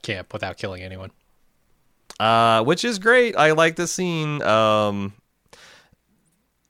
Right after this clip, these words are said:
Speaker 2: the saviors are asking for an entire, now here's the thing about the saviors. This is the thing that, that, like, this is so close to being super clever, but it falls apart because no savior has ever died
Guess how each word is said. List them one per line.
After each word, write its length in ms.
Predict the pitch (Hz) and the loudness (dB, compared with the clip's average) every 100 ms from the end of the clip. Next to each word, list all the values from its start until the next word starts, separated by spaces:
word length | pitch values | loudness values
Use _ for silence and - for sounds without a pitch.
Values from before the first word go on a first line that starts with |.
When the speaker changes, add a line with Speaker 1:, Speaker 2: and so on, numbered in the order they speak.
| _ _ _ | _ _ _
Speaker 2:
the 160 | 117 143 | -4 -2
saviors 560 | - 151 160 180 180 170 | 2 2 2 2 2 4
are 60 | |
asking 400 | 156 160 160 165 | 4 4 2 -4
for 140 | 160 165 | 0 0
an 60 | |
entire, 300 | 151 147 156 | 0 2 0
now 140 | 156 185 | 4 2
here's 220 | 220 254 | 2 0
the 80 | 175 | -2
thing 200 | 151 123 | -2 0
about 160 | 104 | -2
the 60 | 98 | -4
saviors. 680 | - 101 87 76 78 - - - - _ _ _ _ - | -6 -4 -6 -10 -14 -14 -16 -20 -20 _ _ _ _ -4
This 220 | 135 160 | 0 0
is 60 | 170 | 0
the 100 | 160 | 0
thing 240 | 160 147 | 2 2
that, 180 | 131 104 - | 0 -4 -2
that, 220 | 117 117 | 0 0
like, 180 | 120 117 | -2 -2
this 140 | 139 | -2
is 100 | 131 | -2
so 180 | - 180 | 0 2
close 300 | - - 160 - | 2 2 0 2
to 80 | |
being 220 | 123 123 113 | -2 -2 0
super 320 | - 131 131 | -2 -4 -6
clever, 500 | - 110 110 120 131 123 | -2 0 0 0 -2 -2
but 120 | 117 | -2
it 80 | - | 0
falls 280 | 151 156 139 | 2 2 0
apart 360 | - 139 123 | -2 0 0
because 260 | 110 117 107 | -2 -4 -2
no 160 | 127 202 | -2 -2
savior 460 | - 180 180 147 | -2 -2 0 0
has 140 | 123 107 | 0 0
ever 200 | 135 127 | -2 -2
died 500 | 104 123 123 113 | 2 2 4 0